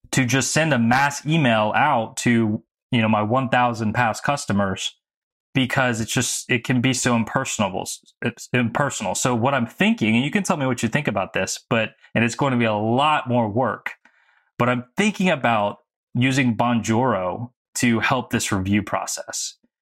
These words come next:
So what I mean is, collect this list. I have this list, roughly a thousand people, and just start going down it, and maybe do ten a day or fifteen a day or something like that,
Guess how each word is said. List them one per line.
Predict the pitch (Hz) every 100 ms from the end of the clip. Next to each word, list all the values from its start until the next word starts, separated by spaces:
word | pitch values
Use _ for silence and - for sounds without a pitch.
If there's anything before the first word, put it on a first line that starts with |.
| _ _ _ _ _
So | - 131 123
what | 117 151
I | 156
mean | 139 131 139
is, | 120 104 107 101 - - _ _ _ _ _ _ _ - - - _ _ _ _
collect | - 131 135
this | 156 127
list. | 127 120 117 -
I | 107
have | 120 117
this | 117
list, | 120 120 -
roughly | 113 120 120 135 120
a |
thousand | 113 107 117 127
people, | 120 107 - 95
and | 104
just | 101 117
start | - 127 120
going | 120 113
down | 107 104 95
it, | 90 -
and | 110
maybe | 110 117
do | 113 110
ten | - 127
a | 120
day | 107 95 92
or | 92
fifteen | - 123 120 123 113
a | 107
day | 101 95
or | 95
something | - 107 120
like | 123 120
that, | 95 92